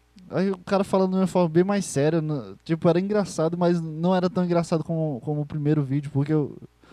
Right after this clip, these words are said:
eu tinha a ideia de que era um cara engraçado que falava gritando mesmo, sabe? Eu não sei, eu não sei qual impressão eu tinha sobre.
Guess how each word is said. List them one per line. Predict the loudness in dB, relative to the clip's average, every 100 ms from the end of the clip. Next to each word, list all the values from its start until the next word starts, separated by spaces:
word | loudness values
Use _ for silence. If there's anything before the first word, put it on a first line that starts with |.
| -12 -4
eu | -2
tinha | 0
a |
ideia | 0 2 2
de | 0
que | 2
era | 4 4
um |
cara | 2 0 0
engraçado | 0 0 -2 -2 -2
que | 0 -2
falava | 0 0 2 0 -2 0
gritando | 4 4 2 2 2 0
mesmo, | 2 2 2 0 -4 -6 _ _ -10
sabe? | -2 2 4
Eu |
não | 4
sei, | 2 2 2
eu | 2
não | 0
sei | 0 -2
qual | 2 4 4
impressão | 2 0 -2 -2
eu | -8
tinha | -6 -6 -4 -6 _ _
sobre. | 0 4 4 2